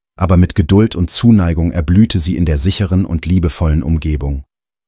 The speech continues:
Liam stellte Fielda ihrer anderen Katze, Leon, vor. Leon, ein Stolzer, war zunächst skeptisch gegenüber dem Neuankömmling. Er beobachtete Fielda aus der Distanz, fauchte und schnurrte abwechselnd.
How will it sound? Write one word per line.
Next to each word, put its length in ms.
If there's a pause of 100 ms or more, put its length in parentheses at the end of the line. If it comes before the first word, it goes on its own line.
(120)
Liam 280
stellte 360
Fielda 380
ihrer 300
anderen 400
Katze, 580
Leon, 540
vor. 400 (520)
Leon, 600
ein 120
Stolzer, 600 (340)
war 140
zunächst 460
skeptisch 540
gegenüber 440
dem 140
Neuankömmling. 840 (480)
Er 100
beobachtete 640
Fielda 420
aus 200
der 100
Distanz, 640 (260)
fauchte 560
und 140
schnurrte 500
abwechselnd. 680